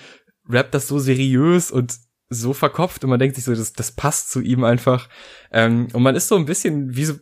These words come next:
weiß ich nicht, wie so bei so einem Abschied, wo man denkt, ja, ist das jetzt der richtige Moment? Es war schön, es ist super so, wie es war und es ist ein rundes Produkt im Endeffekt und man ist damit zufrieden, aber gleichzeitig ist man auch traurig, wenn's vorbei ist und man möchte mehr davon oder mehr in diese Richtung. Und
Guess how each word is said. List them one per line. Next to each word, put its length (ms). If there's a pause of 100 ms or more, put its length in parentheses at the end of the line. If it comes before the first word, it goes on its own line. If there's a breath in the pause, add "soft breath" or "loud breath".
(220)
weiß 220
ich 80
nicht, 300
wie 160
so 80
bei 120
so 80
einem 140
Abschied, 300
wo 40
man 100
denkt, 160
ja, 80
ist 140
das 100
jetzt 200
der 100
richtige 300
Moment? 500 (500 soft breath)
Es 160
war 200
schön, 420
es 140
ist 160
super 260
so, 220
wie 60
es 120
war 240
und 100
es 80
ist 140
ein 100
rundes 380
Produkt 400
im 120
Endeffekt 580 (280 loud breath)
und 140
man 140
ist 120
damit 160
zufrieden, 400
aber 160
gleichzeitig 460
ist 120
man 100
auch 100
traurig, 460
wenn's 160
vorbei 300
ist 180
und 60
man 120
möchte 240
mehr 160
davon 400
oder 200
mehr 420 (180 loud breath)
in 140
diese 320
Richtung. 460 (320 loud breath)
Und 280